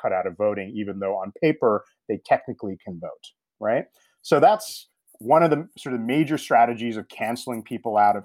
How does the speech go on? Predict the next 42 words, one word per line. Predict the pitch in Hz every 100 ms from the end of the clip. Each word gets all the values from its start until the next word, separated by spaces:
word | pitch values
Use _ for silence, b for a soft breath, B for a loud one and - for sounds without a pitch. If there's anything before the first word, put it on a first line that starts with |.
| 107
access | 98 - - 117 -
to | - 104 98 113
one | 95 101
of | 98 87
the, | 101 98 98 _
you | 156
know, | 107 101 -
major | 92 101 101 101
aspects | 98 - 101 95 -
of | 92 90 - _ -
American | 95 95 -
democracy, | 90 98 113 - - -
right? | 82 104 - b b b b _ _ _
Th-, | - -
okay, | - 107 - _
you, | 196 294 233
you | 208
would | 285 220
imagine | 143 160 170 147 139 120 117 _ _ _ _ -
a |
bunch | 131 156 151
of | 139
slave | - 147 147
owners | 135 120 113 107
would, | - 135 135 _ _
you | 156
know, | 127 123 -
slave | - 165 165
owners | 151 139 131
just | 110 143 -
like | 127 - -
last | 131 123
week | 123 143 127
would | 127
come | 123 131
up | 127 -
with | 117
some | - 120 107
really | 117 113
nefarious | 104 - 113 104 107 101
program | - 127 110 104 92
like | 92